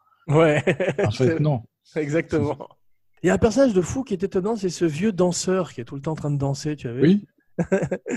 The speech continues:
Speaker 2: Très, oui, très.
Speaker 1: Mais ils ont raté
Speaker 2: À
Speaker 1: un,
Speaker 2: l'arrière-plan.
Speaker 1: ils ont raté un gag, en revanche, c'est, c'est qu'il aurait dû être le seul à pas danser à la partie, alors qu'il est, il danse aussi à la partie. <laughs>
Speaker 2: C'est vrai.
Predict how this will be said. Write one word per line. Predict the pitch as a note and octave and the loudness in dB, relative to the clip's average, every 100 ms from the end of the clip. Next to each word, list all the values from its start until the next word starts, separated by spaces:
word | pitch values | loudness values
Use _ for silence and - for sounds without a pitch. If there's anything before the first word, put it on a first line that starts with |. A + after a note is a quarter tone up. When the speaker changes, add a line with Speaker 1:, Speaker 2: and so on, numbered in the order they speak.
| - - - | -8 -12 -4
Speaker 2:
Très, | - C#3+ G#2 A#2+ | 0 0 2 2
oui, | F3 | 2
très. | - C3+ B2 G#2+ G#2 - - | 2 -4 -2 -2 -6 -10 -4
Speaker 1:
Mais | F#3 F3+ | 2 4
ils | F3+ | 6
ont | G3 | 6
raté | G#3+ A#3 B3 | 4 4 4
Speaker 2:
À | G#3+ | 6
Speaker 1:
un, | |
Speaker 2:
l'arrière-plan. | D3+ D#3 D#3 - B2+ B2+ C#3+ - - | 6 6 4 4 0 0 -6 -10 -6
Speaker 1:
ils | F#3+ G3 | 2 4
ont | G#3 | 6
raté | A3 A3 A#3 | 4 2 2
un | E3+ | 2
gag, | D3 G3+ G#3+ | 2 2 2
en | F3 | -2
revanche, | D3 F3+ A3 - | -2 -2 -2 -2
c'est, | D#3 D3 | -6 -6
c'est | D#3+ C#3 | -6 -8
qu'il | D#3 D3+ D3 D3 D#3 | -10 -12 -10 -6 -2
aurait | D#3+ | -2
dû | E3 | 2
être | G3+ F#3 | 2 2
le | |
seul | D#3 A#3 | 2 2
à | G3+ | 2
pas | - F3+ | 0 0
danser | F3+ E3+ F#3+ | 0 0 -2
à | |
la | E3 | -4
partie, | C3+ C3+ - | -6 -8 -4
alors | D#3 C3+ | -4 -6
qu'il | - C3 C3 | -10 -10 -8
est, | C#3+ C#3 | -8 -8
il | C#3 | -4
danse | D#3 D#3 C#3 | -4 -4 -10
aussi | B2+ C3+ | -6 -4
à | |
la | B2+ | -6
partie. | C#3 B2+ D#3+ - - | -8 -8 -4 -4 -4
<laughs> | |
Speaker 2:
C'est | - - A#2+ | -10 -8 -8
vrai. | A#2+ - A2+ | -8 -10 -12